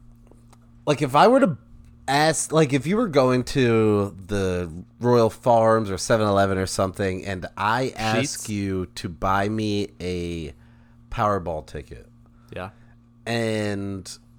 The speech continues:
Speaker 1: I'm like, "Yo, could you just spot me? I'll pay you back as soon as I get, like, five bucks or whatever. I just
Speaker 2: Right.
Speaker 1: don't have any cash with me. You're going."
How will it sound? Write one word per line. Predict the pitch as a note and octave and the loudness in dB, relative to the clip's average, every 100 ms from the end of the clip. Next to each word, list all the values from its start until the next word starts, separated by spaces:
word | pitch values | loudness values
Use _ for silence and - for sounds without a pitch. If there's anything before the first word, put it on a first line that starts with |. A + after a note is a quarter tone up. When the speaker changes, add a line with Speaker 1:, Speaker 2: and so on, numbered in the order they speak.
| - _ _ - - - - - - _ - F#2 - | -20 _ _ -20 -20 -20 -20 -20 -20 _ -18 -14 -6
Speaker 1:
I'm | A2+ A2+ | -2 0
like, | G#2 G2 - - - | 0 -2 -10 -20 -14
"Yo, | A#2 C3 A2+ F#2 D#2+ - - - _ - - _ _ - _ | -2 2 4 2 -4 -14 -20 -20 _ -20 -20 _ _ -20 _
could | - B2+ | -2 -2
you | A2 | -2
just | A2 - - | -6 -4 -6
spot | - G#2 G2+ | 0 2 2
me? | G#2 F#2+ | 0 0
I'll | |
pay | F2 G2+ | 0 -2
you | F#2+ F#2+ | -2 -4
back | E2+ F2 E2+ - | -2 -2 -2 -4
as | F#2 | -10
soon | - F#2+ F2+ | -8 -4 -4
as | F2 | -2
I | F2 | -4
get, | E2 E2 - - | -4 -6 -8 -20
like, | - F2 E2+ - - | -10 -8 -8 -10 -18
five | - F2 D#2+ | -8 -6 -6
bucks | D#2+ D2+ - | -8 -10 -8
or | E2 | -8
whatever. | D#2+ D#2 D2+ | -6 -6 -4
I | E2 | -2
just | G2 | -2
Speaker 2:
Right. | |
Speaker 1:
don't | F#2 F2+ | 0 -2
have | - | -2
any | - | -4
cash | - G2 F#2+ - | -4 -2 -4 -6
with | E2 | -8
me. | E2 D#2+ - - - | -6 -8 -12 -20 -12
You're | F2+ D#2+ | -10 -6
going." | G2 G2 E2+ D2 | -2 0 -2 -6